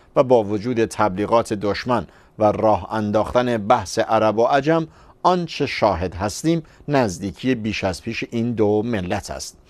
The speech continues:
این فرمانده نظامی هیچ گونه اشاره‌ای به نارضایتی گروه‌های سنی در عراق از این میزان مداخله سپاهیان ایران نکرد.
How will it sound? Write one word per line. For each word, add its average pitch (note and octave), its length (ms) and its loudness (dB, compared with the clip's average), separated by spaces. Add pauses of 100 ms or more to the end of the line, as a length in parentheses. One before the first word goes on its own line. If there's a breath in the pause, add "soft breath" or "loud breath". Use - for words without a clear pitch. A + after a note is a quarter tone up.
(260 loud breath)
این B2 160 -2
فرمانده G2 560 0
نظامی G2+ 520 -2 (200 soft breath)
هیچ G3+ 300 -4
گونه B2+ 220 0
اشاره‌ای G2+ 460 0
به A2+ 240 2
نارضایتی G2 1000 -2
گروه‌های G2 500 0
سنی B2 400 -2
در B2+ 160 2
عراق A2 320 2 (260 soft breath)
از F#2+ 240 -2
این D#3 140 -2
میزان C#3 400 0
مداخله G2+ 880 0
سپاهیان E2+ 680 -4
ایران E2+ 400 -8 (260 soft breath)
نکرد. G2+ 580 -4